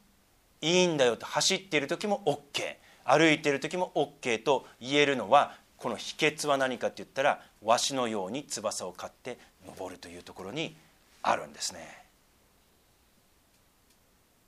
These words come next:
わしの飛び方の特徴って何でしょうか？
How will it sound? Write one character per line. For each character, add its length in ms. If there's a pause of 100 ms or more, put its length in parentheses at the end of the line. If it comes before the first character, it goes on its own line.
(2250)
わ 200
し 280
の 400
飛 120
び 140
方 220
の 100
特 160
徴 80
っ 20
て 60
何 120
で 60
し 80
ょ 40
う 20
か？ 100